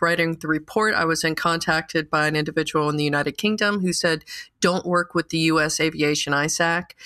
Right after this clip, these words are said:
Uh, we're getting someone to contact you from the Department of Homeland Security's I C S cert." And I thought that that was very curious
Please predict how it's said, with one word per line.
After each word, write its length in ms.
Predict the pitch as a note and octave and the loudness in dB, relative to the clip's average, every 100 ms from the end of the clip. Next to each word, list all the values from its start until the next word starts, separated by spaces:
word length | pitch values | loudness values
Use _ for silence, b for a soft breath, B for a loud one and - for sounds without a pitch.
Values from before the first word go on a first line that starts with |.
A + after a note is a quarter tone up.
| B B - | B B -2
Uh, 200 | D#3 D3 | 0 2
we're 100 | D#3+ | 0
getting 240 | D#3+ E3+ | 0 0
someone 420 | E3 E3+ E3+ D#3+ D#3 | 0 -2 0 0 -2
to 100 | - | -4
contact 580 | D#3+ D#3+ D#3 D#3 D#3 | -2 0 0 -2 -2
you 140 | - D#3 | -2 -2
from 160 | D#3 | -2
the 80 | D3 | -4
Department 380 | - - D#3 C#3+ | -2 -2 -2 -2
of 80 | C#3 | -2
Homeland 420 | D#3+ D3+ D3 D3 | -2 0 0 -2
Security's 680 | - - - F3+ F3 F3 D#3+ | -4 -6 -2 0 0 0 0
I 140 | C#3+ D3 | 0 0
C 260 | D3 D3 | -2 0
S 280 | D3 E3+ - - | 0 0 -4 -4
cert." 520 | - G3 B3+ - - _ _ _ _ _ _ - | -2 0 -2 -4 -10 _ _ _ _ _ _ -4
And 100 | F3 | 0
I 120 | D#3+ D#3 | 0 2
thought 240 | D#3+ D#3+ | 0 0
that 80 | D#3 | -2
that 140 | D#3 | 0
was 120 | D#3 | 0
very 240 | D3+ D#3 D3 | 0 0 0
curious 680 | - A3+ A#3+ B3+ C#4+ - | -2 0 2 2 -2 -6